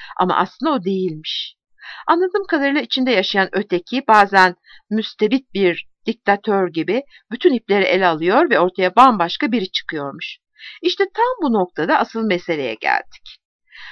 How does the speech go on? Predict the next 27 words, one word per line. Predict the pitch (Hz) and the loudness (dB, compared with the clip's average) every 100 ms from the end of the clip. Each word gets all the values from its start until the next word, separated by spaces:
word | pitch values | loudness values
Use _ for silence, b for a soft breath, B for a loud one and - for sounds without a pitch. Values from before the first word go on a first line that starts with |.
| B - | B 2
Freud | 381 440 - | 4 4 2
gibi | 262 277 202 | -2 0 2
bir | 226 190 | 0 2
dehanın | 175 202 196 180 180 170 | 2 2 0 -2 -2 -4
içine | 185 220 214 | -4 -4 -4
küçük | - - 440 | -6 -8 -4
bir | 247 254 | -4 -4
kıskanç | 220 - 240 240 160 | -10 -4 0 0 -2
insanı | 180 185 185 | -4 -2 0
yaşadığını | 175 185 190 175 175 | 0 0 -4 -4 -2
tahmin | 170 160 240 | 0 0 0
edebilir | 247 202 202 180 165 | 0 2 0 0 -2
misiniz? | 147 - 151 - b b b | -6 -16 -16 -16 b b b
Hem | 233 214 | -2 0
de | 196 | 0
nasıl | 208 - | -2 -4
bir | 175 - | -6 -6
kıskançlık. | - _ 175 175 - - B B B - | -12 _ -6 -6 -10 -14 B B B -6
Mesela | 254 - 247 247 | -2 2 6 6
nişanlısının | 240 254 269 240 - 330 | 6 2 2 2 2 0
akrabalarından | 359 233 226 220 226 226 254 247 | 0 2 4 6 4 4 4 4
bile | 190 208 | 0 -4
kıskanacak | 220 - 202 208 214 208 | -8 -4 -2 0 0 0
kadar | 165 220 - | 0 0 0
küçük | 127 - - | -8 -8 -8
bir | 165 | -8
insan. | 156 156 - | -8 -10 -12